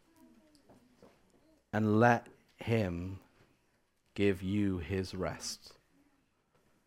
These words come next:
That's what he promised.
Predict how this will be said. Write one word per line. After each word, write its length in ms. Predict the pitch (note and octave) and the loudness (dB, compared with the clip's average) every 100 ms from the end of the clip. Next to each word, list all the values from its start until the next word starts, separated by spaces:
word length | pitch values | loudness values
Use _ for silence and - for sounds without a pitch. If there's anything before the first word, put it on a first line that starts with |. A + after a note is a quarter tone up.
| E4+ E4+ E4 _ _ _ _ _ _ _ | _ -20 _ _ _ _ _ _ _ _
That's 300 | G#2 A2 - | 2 2 2
what 100 | A2+ | 0
he 60 | G#2+ | 0
promised. 880 | G2 - F#2 A2+ C3 - - - | -2 -2 0 0 -6 -10 -14 -18